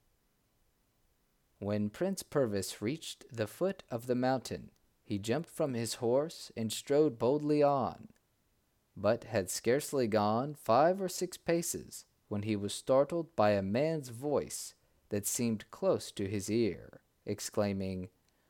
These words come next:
"Stop, rash fellow,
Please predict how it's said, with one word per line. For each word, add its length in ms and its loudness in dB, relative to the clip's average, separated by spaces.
"Stop, 680 0
rash 400 -6
fellow, 580 -10